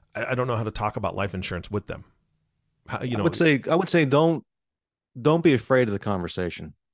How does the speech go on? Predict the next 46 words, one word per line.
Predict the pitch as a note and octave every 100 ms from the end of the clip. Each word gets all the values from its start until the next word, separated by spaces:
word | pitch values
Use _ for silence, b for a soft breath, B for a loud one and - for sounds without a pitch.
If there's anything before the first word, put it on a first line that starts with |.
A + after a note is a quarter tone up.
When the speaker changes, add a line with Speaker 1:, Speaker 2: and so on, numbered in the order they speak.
| _ _
Speaker 2:
You | G#2
know, | F#2+ G2
it, | A2 G2+
it's, | A#2 - F#2 -
it's | B2+ A#2+ - - _
a | A#2
lot | B2 D3+ C#3+
easier | A2+ B2 G#2
to | F2+
have | G2 F#2+
this | -
conversation | G#2 F#2+ E2+ A2 G2 - F2 E2 D#2+ _ _
when | A2+ A2+
you're | G#2+ A2
on | G2+
this | G2+
side | - G2
of | E2+
the |
dirt, | E2 F2 D#2 -
right? | F#2 F#2
<laughs> | -
When | A2+
you're | G#2
on, | B2 G#2+ A#2+ -
Speaker 1:
Yes. | G2+ - - - _
Speaker 2:
you | C3+
Speaker 1:
Yeah. | B2
Speaker 2:
know, | B2 A#2
and, | A#2+ B2
and | A#2+
it's | A#2 - A2+
like, | A#2 A#2+
I | G2 A2 A2
promise | C3+ C3 A#2+
you, | A2+
it's | G2+
not | G#2+
awkward. | G#2+ G#2 G#2+ - _ _ _
It, | G2+ -
it's | F#2+ - _ _ _ _ _
pretty | G2+ G2+
straightforward. | - G#2+ G#2 G2 G2
It's | -
pretty | G2+ F#2
easy. | F2 F#2 F#2+